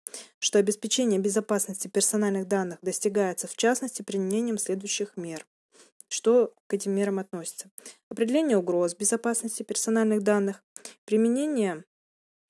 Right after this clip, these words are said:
организационных и технических мер по обеспечению безопасности персональных данных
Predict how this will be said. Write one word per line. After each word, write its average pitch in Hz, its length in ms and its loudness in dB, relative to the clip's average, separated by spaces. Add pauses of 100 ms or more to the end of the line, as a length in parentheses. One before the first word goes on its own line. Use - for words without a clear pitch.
(280)
организационных 226 760 2
и - 20 -20
технических 208 600 -2
мер 220 260 4
по - 180 2
обеспечению 226 600 0
безопасности 214 640 -2
персональных 208 680 0
данных 190 420 0